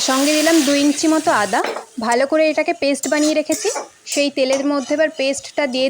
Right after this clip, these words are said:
দিলাম, দিয়ে একটু ভালো করে কষাবো, নাড়িয়ে চাড়িয়ে নিতে হবে ভালো করে। এরপর আমরা যে গুঁড়ো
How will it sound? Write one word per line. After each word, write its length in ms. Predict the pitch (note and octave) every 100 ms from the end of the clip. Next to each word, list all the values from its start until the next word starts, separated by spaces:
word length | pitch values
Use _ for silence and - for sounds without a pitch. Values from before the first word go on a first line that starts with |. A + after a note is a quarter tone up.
| C4
দিলাম, 220 | A3 D#4+ G#4 _ - - - B3+
দিয়ে 160 | D4 D#4
একটু 140 | D#4 E4+
ভালো 220 | C4+ C4+ C#4
করে 120 | D#4 D#4+
কষাবো, 420 | A#3 - C#4+ A#3+ G#4 - - B3
নাড়িয়ে 260 | A#3+ C4 C#4
চাড়িয়ে 200 | C#4 C#4+
নিতে 120 | C4 C4+
হবে 120 | C#4 A#3+
ভালো 140 | B3 A#3+
করে। 120 | C#4+ D#4
এরপর 200 | C4+ C4+ C#4
আমরা 140 | C#4 C#4
যে 60 | C#4+ C4+
গুঁড়ো 200 | C4